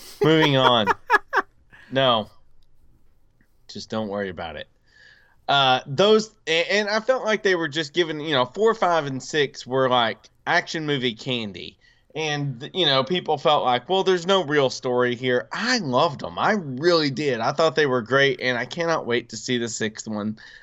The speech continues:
Speaker 1: I think the addition of Henry Cavill will be awesome. <clears throat> So,
Speaker 2: Um,
Speaker 1: so I'm excited to watch it.
Speaker 2: Yeah, the only thing, the only problem I have with it is that I, I kinda seen something from, like, two miles away,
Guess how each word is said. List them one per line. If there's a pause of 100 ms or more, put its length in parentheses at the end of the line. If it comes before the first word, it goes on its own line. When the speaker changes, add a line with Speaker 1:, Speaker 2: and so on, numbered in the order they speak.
Speaker 1:
I
think
the
addition
of
Henry
Cavill
will
be
awesome. (1200)
<clears throat> (1000)
So,
Speaker 2:
Um,
Speaker 1:
so
I'm
excited
to
watch
it. (240)
Speaker 2:
Yeah,
the
only
thing,
the
only
problem
I
have
with
it
is
that
I,
I
kinda
seen
something
from,
like,
two
miles
away,